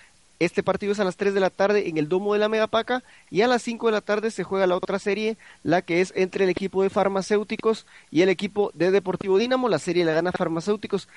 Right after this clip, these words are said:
seis goles por tres, un poquito más, eh, digamos, resueltas, por ahí podemos decirlo, las llaves de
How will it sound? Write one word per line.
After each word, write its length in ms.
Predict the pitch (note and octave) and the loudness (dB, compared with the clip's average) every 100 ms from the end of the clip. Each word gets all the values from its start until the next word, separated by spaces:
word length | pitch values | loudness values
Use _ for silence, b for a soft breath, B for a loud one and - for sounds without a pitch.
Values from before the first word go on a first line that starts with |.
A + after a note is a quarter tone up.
| B - | B -10
seis 320 | - E3 E3+ | 2 2 4
goles 260 | E3+ F3+ | 2 2
por 160 | - G3+ | 0 -4
tres, 380 | - B3+ B3+ - | 2 0 0 -10
un 120 | F3 | -8
poquito 300 | E3 E3 F3+ | -6 -6 -6
más, 340 | F#3 A#3 - - - | 0 0 -2 -14 -6
eh, 480 | D#3+ E3 D3+ D3 - _ _ _ _ D#3+ | -4 -2 -2 -4 -6 _ _ _ _ -4
digamos, 380 | D#3+ G3+ G#3 | -2 0 -2
resueltas, 840 | G3 - - G3+ - A#3+ - C#3 - | -6 -4 0 0 2 -2 0 -6 -4
por 160 | D#3 | 0
ahí 160 | D3+ F#3 | 2 2
podemos 380 | F3+ F#3 F#3+ D#3+ | 0 -2 0 -4
decirlo, 360 | D#3 G3 G#3 | -6 -2 2
las 160 | E3 C#3 | 2 2
llaves 300 | E3+ F#3 E3 | 2 2 2
de 220 | F3+ | 0